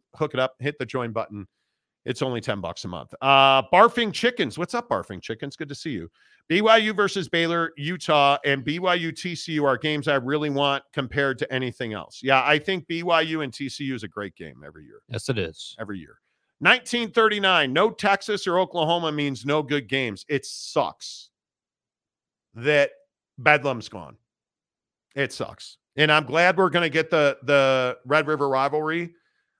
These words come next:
Speaker 1: um, granted in the S E C, but I don't have s-, a skin in the game, so I love the fact we're gonna see the game every year.
Speaker 2: Yes.
Speaker 1: So, the frozen tundra of Iowa. Yeah, it's, it's cold <laughs> in Iowa. Uh,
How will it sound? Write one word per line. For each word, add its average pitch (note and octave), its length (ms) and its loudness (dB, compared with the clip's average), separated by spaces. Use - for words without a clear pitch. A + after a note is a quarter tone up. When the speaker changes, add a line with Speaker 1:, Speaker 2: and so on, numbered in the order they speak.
Speaker 1:
um, C3 460 2
granted D3+ 420 2
in D#3+ 120 0
the D#3 140 0
S D#3 220 0
E D#3+ 80 -6
C, D#3+ 320 -4
but C#3 380 -2
I C#3 140 4
don't D3 180 0
have D3+ 160 2
s-, - 220 -16
a C#3 120 -8
skin D#3 320 -6
in D3 80 -2
the C#3 80 -4
game, D3 300 -4
so C#3 200 0
I C#3+ 120 4
love C#3 220 2
the A#2+ 80 -4
fact B2+ 280 -4
we're B2+ 100 -6
gonna A#2 160 -6
see C3+ 160 -8
the A2+ 80 -8
game A2 240 -6
every D#2 220 -12
year. G#1 240 -18
Speaker 2:
Yes. F2 300 -8
Speaker 1:
So, - 640 -14
the F3 200 6
frozen G3 800 0
tundra D#3+ 560 -4
of E3 340 0
Iowa. C#3 800 0
Yeah, F2 220 -8
it's, - 400 -18
it's G2+ 180 -16
cold D2+ 320 -14
<laughs> - 380 -20
in F#2 100 -12
Iowa. D2 280 -16
Uh, D3 600 6